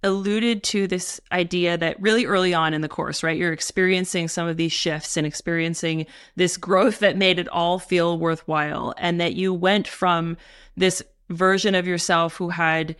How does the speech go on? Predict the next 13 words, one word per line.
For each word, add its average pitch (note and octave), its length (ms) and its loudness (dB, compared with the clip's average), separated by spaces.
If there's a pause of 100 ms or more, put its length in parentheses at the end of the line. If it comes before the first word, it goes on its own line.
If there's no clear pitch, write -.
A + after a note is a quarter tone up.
(120)
fear G#3 600 4
and F3+ 300 -2
doubts A3+ 520 4
and F3 500 -2
never A3 480 2
saw G#3 480 2
becoming G3 460 0
an G3 60 2
entrepreneur F#3 600 2
a F3 60 2
possibility F3+ 800 0
to F#3+ 260 -4
now F#3 580 2